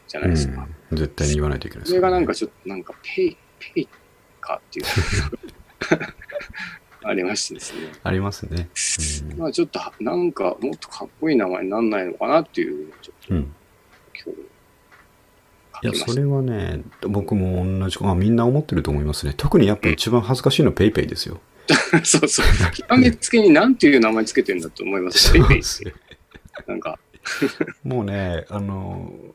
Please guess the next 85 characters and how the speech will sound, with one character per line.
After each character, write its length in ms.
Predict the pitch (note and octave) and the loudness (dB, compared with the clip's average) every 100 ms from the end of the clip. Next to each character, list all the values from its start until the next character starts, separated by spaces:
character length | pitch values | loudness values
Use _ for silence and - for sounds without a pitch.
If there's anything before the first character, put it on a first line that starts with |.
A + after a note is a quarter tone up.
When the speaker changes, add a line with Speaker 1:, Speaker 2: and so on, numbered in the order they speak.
| _ | _
Speaker 2:
今 240 | C3+ C#3 A2+ | -2 0 0
も 140 | E2+ | -4
時 240 | - A#2+ | -6 -6
々 100 | A2+ | -6
使 220 | F#2 - G2+ | -8 -8 -4
い 60 | |
ま 100 | A2+ | -4
す 100 | A#2+ | -6
け 100 | D2+ | -8
ど、 240 | D2 D2 D2+ G2+ _ _ _ | -8 -8 -10 -18 _ _ _
フ 120 | - | -10
ァ 60 | G2+ | -6
ミ 80 | G#2 | -4
マ 160 | G#2 G2+ | -4 -6
行 60 | |
っ 40 | G2+ | -8
た 120 | G2 | -10
時 140 | F#2+ | -12
と 120 | F2 - | -12 -14
か 80 | |
使 200 | - - G2+ | -14 -12 -10
う 40 | |
ん 20 | E2 | -10
で 40 | |
す 100 | - | -12
け 100 | - | -16
ど、 260 | - - G2 _ - - - - - - _ | -16 -16 -20 _ -20 -20 -20 -20 -20 -20 _
Speaker 1:
は 80 | - | -12
い。 20 | |
Speaker 2:
や 40 | - | -8
っ 20 | |
ぱ 100 | G2 | -6
ね、 240 | D2+ C#2+ - | -6 -8 -6
言 180 | B2 C3 | -2 0
う 40 | |
た 180 | B2 C3+ | -2 -4
び 120 | B2+ | -2
に 100 | A2+ | -2
ち 80 | - | -4
ょ 40 | F#2 | -6
っ 40 | |
と 80 | D#2 | -6
度 160 | C#2 | -6
胸 180 | F#2 C2 | -6 -8
い 40 | A#1+ | -8
り 60 | |
ま 120 | C#2 | -8
す 100 | D2 | -10
も 60 | - - | -14 -20
ん 60 | - | -20
ね。 120 | - _ _ | -20 _ _
Speaker 1:
ね 260 | A2+ C3+ B2+ | 0 2 0
え、 20 | |
な 100 | - | -2
ん 100 | F#2+ | -4
か、 140 | - D2+ | -4 -4
Speaker 2:
う 100 | - | -4
ん。 280 | - - - - | -10 -18 -16 -14
Speaker 1:
こ 280 | - - - | -14 -14 -16
う、 20 | _ _ _ - | _ _ _ -18
ち 140 | - | -16
ょ 40 | |
っ 20 | - _ | -18 _
と 80 | A#2+ | -8
な 100 | A#2 | -4
ん 100 | B2 | -4
か、 100 | G#2 | -4
も 360 | F#2 G#2+ B2 C3+ | -4 -4 -6 -6
う 40 | |
ち 120 | - | -2
ょ 80 | D3 | 2
い 60 | G#2+ | 2
な 140 | G2+ | 2
か 100 | B2 | 0
っ 100 | A2 - | -2 -2
た 120 | F2+ | -6
の 120 | D#2+ | -6
か 120 | E2 | -12
な 80 | D#2+ | -14
っ 20 | |
て 80 | - | -12
い 20 | - | -10
う。 40 | |
Speaker 2:
そ 280 | - - D2+ C2 | -8 -6 -6 -6
う。 40 | G#2 | -8